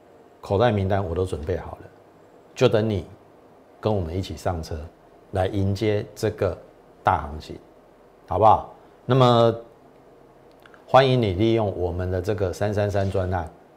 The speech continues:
好，这个三三三专案即将结案。好，你加入我们之后，我们还送你三堂技术分析的课程，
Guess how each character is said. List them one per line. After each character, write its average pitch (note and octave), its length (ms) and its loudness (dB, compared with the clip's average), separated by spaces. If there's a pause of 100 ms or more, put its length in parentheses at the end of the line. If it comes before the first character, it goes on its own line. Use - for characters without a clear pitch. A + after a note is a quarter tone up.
(500)
好， F2+ 160 0
这 B2+ 120 2
个 C3+ 80 6
三 C3+ 140 2
三 B2 240 2
三 B2 120 0
专 A#2 200 2
案 A2 180 2
即 F#2 160 -8
将 G2+ 280 -2
结 E2+ 340 -6
案。 E2 180 -2 (920)
好， E2+ 160 -6
你 G2 120 -2
加 D3+ 200 4
入 E3 180 4
我 G2+ 140 2
们 F#2+ 240 -2
之 A2+ 240 -4
后， G2+ 280 -2 (400)
我 F2+ 80 -10
们 G2+ 140 0
还 G#2 80 0
送 A#2+ 260 0
你 F#2 100 -2
三 G#2+ 220 -2
堂 F#2+ 240 -4
技 G2+ 200 -6
术 G2 160 -4
分 F#2+ 200 -6
析 F2+ 160 -10
的 E2 120 -8
课 F2+ 260 -4
程， - 160 -12